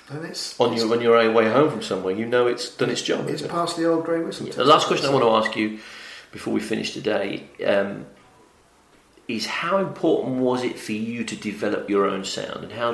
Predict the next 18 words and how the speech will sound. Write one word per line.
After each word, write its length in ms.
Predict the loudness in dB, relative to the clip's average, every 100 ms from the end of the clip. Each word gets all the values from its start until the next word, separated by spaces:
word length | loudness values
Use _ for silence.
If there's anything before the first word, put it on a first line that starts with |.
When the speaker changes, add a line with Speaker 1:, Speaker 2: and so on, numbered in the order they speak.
| -4 -8
Speaker 2:
important 380 | -4 -2 0
was 120 | -2 -4
it 120 | -8
for 80 | -8
you 720 | -6 -4 2 2 2 -2 -8 -16 -20 -20 -20 -20 -20 -20 -20 -20 -10
to 120 | -2
sound 640 | 2 2 4 4 4 2 2
like 260 | 0 0
Steve 420 | -2 -2 -4 -4 -4
White? 300 | -4 -6 -12 -10 2
What 240 | 6 6
was 120 | 6
the 60 | 2
sound 380 | 4 6 6 4
that 60 | 0
you 60 | -2
started 560 | 4 6 6 4 4
with? 380 | 4 4 2